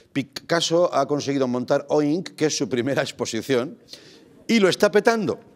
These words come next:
Entonces, eh, el equipo me ha contado que antes de, de dejarnos por su programa La Resistencia, David Broncano, no sé si os acordáis de ese chaval, ¿os acordáis? Qué, qué majo está, payaso, dice, sí, sí, sí. David Broncano, <laughs> fíjate si es tonto, que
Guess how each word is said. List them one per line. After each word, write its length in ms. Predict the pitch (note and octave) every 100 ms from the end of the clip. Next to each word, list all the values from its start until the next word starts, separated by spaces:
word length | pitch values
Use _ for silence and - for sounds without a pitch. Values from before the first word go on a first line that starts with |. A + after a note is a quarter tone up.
| -
Entonces, 480 | C3+ F3 F3+ - -
eh, 220 | D3 C#3
el 80 | C#3
equipo 340 | C3+ D3 F3
me 100 | D#3
ha 360 | D3+ C#3+ C#3 C3
contado 380 | B2+ C3 E3 F3+
que 80 | B2
antes 240 | A#2+ A#2
de, 320 | A2+ A2+ G#2 - - -
de 120 | -
dejarnos 520 | G#2+ G#2 C#3 C3+ A2+ -
por 180 | A2
su 120 | G2 G2+
programa 300 | A2+ C3 A#2+
La 120 | G#2
Resistencia, 840 | C3+ C3+ B2 - D3+ C#3 A#2+ A#2+
David 240 | A2 D3+
Broncano, 500 | C#3+ C#3 A#2 C#3 B2+
no 100 | A#2
sé 100 | G#2
si 60 | A2+
os 100 | G#2+
acordáis 340 | A2 G#2+ A2
de 80 | G#2
ese 80 | G#2+
chaval, 260 | A2 G#2 G#2
¿os 100 | A2
acordáis? 420 | A2+ B2 C#3+ - - - - - -
Qué, 100 | G2 - - - - - - -
qué 120 | B2
majo 400 | A2 A2 G#2 E2+
está, 220 | F2+ E2+
payaso, 480 | D2+ A2+ B2 G#2+ F2
dice, 260 | D#2 D2 E2
sí, 160 | F2+
sí, 180 | C#2+ C#2
sí. 120 | - - - - - - - - - - - - -
David 260 | G2 C3 G3
Broncano, 560 | G#3+ G3 F3+ F#3 E3 F#3 -
<laughs> 100 | -
fíjate 380 | D#3+ E3+ D3+ D3+
si 120 | A#2
es 140 | G#2
tonto, 440 | C#3+ B2+ F#2+ G2+ -
que 640 | B2+ B2+ B2 A#2+ G#2+ F#2+